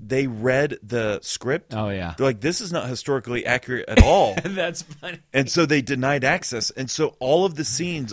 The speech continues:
Speaker 1: are one castle
Speaker 2: Oh, really?
Speaker 1: from different vantage points. And there's models.
Speaker 2: That's
Speaker 1: And you
Speaker 2: really
Speaker 1: can tell by looking at it.
Speaker 2: Yeah, well, that obviously doesn't
Speaker 1: Yeah.
Speaker 2: matter,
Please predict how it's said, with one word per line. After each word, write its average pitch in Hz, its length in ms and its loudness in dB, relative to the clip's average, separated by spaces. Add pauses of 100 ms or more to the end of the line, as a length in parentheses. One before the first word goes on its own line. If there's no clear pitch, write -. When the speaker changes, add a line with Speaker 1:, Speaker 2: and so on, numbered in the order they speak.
Speaker 1:
are 120 140 -2
one 113 400 -4
castle 123 400 -6
Speaker 2:
Oh, 113 200 4
really? 101 340 -2
Speaker 1:
from 131 140 0
different 127 440 -2
vantage 120 460 -8
points. 95 320 -8
And 127 200 -4
there's 123 200 -4
models. 120 600 -4
Speaker 2:
That's 101 280 -6
Speaker 1:
And 131 120 -2
you 180 60 -2
Speaker 2:
really - 120 -2
Speaker 1:
can 87 80 -6
tell 185 180 2
by 120 140 2
looking 127 300 -2
at 87 140 -8
it. 80 100 -8
Speaker 2:
Yeah, 98 300 -2
well, 127 280 0
that 185 260 2
obviously 147 400 2
doesn't 113 280 -4
Speaker 1:
Yeah. 104 60 -6
Speaker 2:
matter, 98 480 0